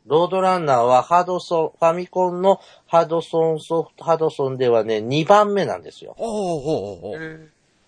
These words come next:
Speaker 1: 一番目はね、ナッツ&ミルクなんですよ。
Speaker 2: あ、そっ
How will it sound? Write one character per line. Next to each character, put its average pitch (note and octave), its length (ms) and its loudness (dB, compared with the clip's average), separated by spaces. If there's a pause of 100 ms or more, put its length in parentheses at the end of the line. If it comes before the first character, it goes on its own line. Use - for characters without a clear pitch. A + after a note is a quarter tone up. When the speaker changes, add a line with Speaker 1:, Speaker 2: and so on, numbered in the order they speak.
(360)
Speaker 1:
一 E3 200 -6
番 A3 200 8
目 A3+ 100 2
は A#2 140 2
ね、 F2+ 340 -10 (1120)
ナ D#3 200 0
ッ - 20 -8
ツ& - 160 0 (220)
ミ F#3 120 -4
ル A2+ 100 -8
ク - 120 -16
な D#2+ 100 -14
ん D2+ 60 -20
で - 80 -16 (100)
す - 60 -12
よ。 F3 60 -10
Speaker 2:
あ、 - 20 -10
そ - 0 -
っ - 40 -20